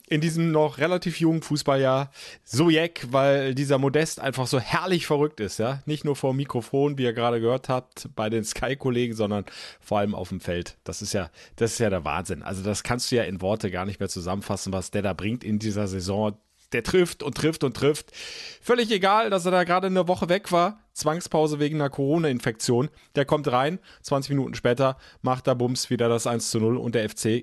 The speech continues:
geht als Sieger vom Platz. Behält die drei Punkte mal wieder in Müngersdorf, so wie schon beim eins zu null zwei Wochen vorher gegen den Sportclub aus Freiburg. Und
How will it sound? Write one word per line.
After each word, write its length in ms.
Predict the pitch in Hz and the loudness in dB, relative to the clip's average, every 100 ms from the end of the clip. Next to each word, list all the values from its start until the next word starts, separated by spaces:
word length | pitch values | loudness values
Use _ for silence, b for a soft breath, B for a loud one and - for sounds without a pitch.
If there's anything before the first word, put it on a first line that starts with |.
| - - | -6 -2
geht 280 | 117 117 - | -2 -2 -2
als 180 | 123 117 | -2 0
Sieger 240 | 196 180 | 2 4
vom 200 | 147 135 | 4 2
Platz. 320 | 131 117 - - | 2 0 0 2
Behält 240 | 113 147 | 2 2
die 60 | 151 | 2
drei 160 | 143 | 0
Punkte 420 | 139 151 160 165 151 | 0 -2 2 2 4
mal 220 | 151 139 | 0 0
wieder 440 | 175 175 170 - - | 2 2 2 0 0
in 140 | 170 | 2
Müngersdorf, 520 | 185 190 170 135 117 | 4 2 2 2 0
so 220 | - 160 165 | 2 0 2
wie 100 | 170 | 2
schon 200 | 160 151 | 2 0
beim 160 | 139 | 0
eins 300 | 143 160 - | -2 -2 -2
zu 100 | 165 | 0
null 180 | 151 151 | 2 2
zwei 220 | - 139 | 2 0
Wochen 200 | 135 131 | 0 -2
vorher 320 | 127 131 127 131 B B | 0 2 2 0 B B
gegen 200 | 127 131 | -2 2
den 100 | 131 | 0
Sportclub 560 | 117 113 123 - 113 - | 0 0 0 2 0 0
aus 280 | 110 110 - _ | -2 -2 -4 _
Freiburg. 680 | - 107 117 113 104 92 - | -8 -2 2 2 0 -2 -2
Und 200 | 107 | -4